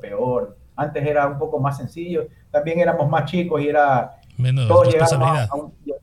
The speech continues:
Speaker 1: todos llegábamos a la zona de la Mariscal, todos en un solo, en una misma habitación, éramos esos. Entonces nos costaba creo que tres dólares por cabeza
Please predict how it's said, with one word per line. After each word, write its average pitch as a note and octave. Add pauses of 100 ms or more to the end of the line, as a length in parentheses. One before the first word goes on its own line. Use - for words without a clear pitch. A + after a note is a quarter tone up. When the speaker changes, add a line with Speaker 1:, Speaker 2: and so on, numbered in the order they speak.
(360)
Speaker 1:
todos F3
llegábamos F3
a D#3+
la D3
zona F3
de E3+
la D#3+
Mariscal, D3+ (100)
todos F3
en D3
un E3
solo, D#3+
en D#3
una E3
misma F3+
habitación, D3
éramos C#3
esos. C#3+ (480)
Entonces D3
nos C#3+
costaba D3
creo E3
que D#3
tres E3
dólares D#3+
por C#3+
cabeza C3+